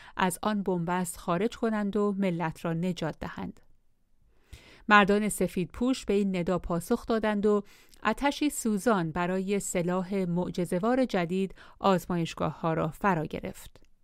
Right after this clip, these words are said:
هواپیمای شکاری، گازهای سمی، تانک، زیردریایی، مسلسل‌های باز هم مؤثرتر، تجهیزات توپخانه،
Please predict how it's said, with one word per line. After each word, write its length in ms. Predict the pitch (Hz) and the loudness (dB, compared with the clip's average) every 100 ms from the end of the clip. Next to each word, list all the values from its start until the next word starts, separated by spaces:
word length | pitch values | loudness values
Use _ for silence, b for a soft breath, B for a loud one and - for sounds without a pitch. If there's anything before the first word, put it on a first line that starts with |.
| - _ _ _ _ - | -20 _ _ _ _ 2
هواپیمای 580 | 196 180 185 170 175 | 4 4 2 0 0
شکاری، 600 | 175 175 - 165 180 180 175 B B | 0 -2 -2 0 0 -2 -6 B B
گازهای 460 | - 247 - 277 269 | 4 4 4 0 0
سمی، 600 | - 185 160 185 196 190 b b | 0 0 0 -2 -4 -4 b b
تانک، 520 | - - 240 226 214 - - | -4 4 4 4 -2 -10 -10
زیردریایی، 920 | 170 175 180 175 165 165 160 170 190 180 b b b | 0 4 4 2 0 0 0 2 0 -2 b b b
مسلسل‌های 1000 | 190 175 185 170 - 165 165 190 196 190 | -2 0 0 0 0 -2 0 -2 0 0
باز 460 | 156 - 214 247 - | -2 2 2 2 0
هم 220 | 233 226 | 0 0
مؤثرتر، 880 | 202 - 170 - 151 - 185 185 175 B B B | 0 0 -2 -2 -4 -2 0 0 -2 B B B
تجهیزات 640 | 254 247 - 240 240 233 | 4 4 4 2 2 0
توپخانه، 800 | 220 185 165 - 170 180 208 214 | -2 -2 -2 0 0 2 0 -2